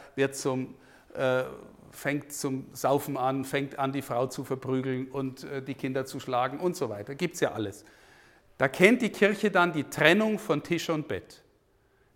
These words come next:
Das heißt aber nicht, dass das Eheband gelöst ist. Also, das kennen wir und das, das, äh,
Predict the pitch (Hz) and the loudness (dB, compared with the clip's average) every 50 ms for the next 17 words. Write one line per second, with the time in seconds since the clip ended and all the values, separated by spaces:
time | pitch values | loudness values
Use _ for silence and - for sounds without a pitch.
0 | - - 120 - - 139 160 156 - 185 170 160 151 156 151 151 - 160 156 - | -10 -10 -6 0 4 4 4 4 4 2 2 4 4 0 0 0 -2 -4 -4 -4
1 | 165 147 - 151 139 139 147 147 147 139 139 139 - - 147 135 110 104 - - | -6 -6 -4 -2 0 2 2 2 2 0 -2 -2 -4 -6 -4 -4 -4 -6 -8 -10
2 | - - - - - _ _ _ _ _ _ _ _ _ _ _ 180 - _ _ | -18 -18 -20 -20 -20 _ _ _ _ _ _ _ _ _ _ _ -20 -20 _ _
3 | _ _ _ _ _ _ _ _ _ _ _ _ _ _ _ _ _ _ _ _ | _ _ _ _ _ _ _ _ _ _ _ _ _ _ _ _ _ _ _ _
4 | _ _ _ _ _ - - 120 110 117 117 117 113 120 - - _ _ _ _ | _ _ _ _ _ -14 -12 -10 -10 -8 -10 -12 -12 -14 -18 -20 _ _ _ _
5 | _ _ _ _ _ _ - 147 147 147 147 - - - 135 131 139 120 113 110 | _ _ _ _ _ _ -2 -2 -2 -2 -4 -8 0 0 2 2 2 -2 -4 -4
6 | 107 104 101 98 101 - - - - 143 120 123 143 131 - - - - - - | -6 -6 -6 -8 -10 -14 -16 -10 -8 -6 -4 -4 -4 -4 -6 -10 -14 -16 -16 -12
7 | - 131 - - - - - _ _ - - 139 135 131 131 135 | -12 -12 -12 -12 -14 -16 -18 _ _ -16 -14 -12 -10 -10 -10 -12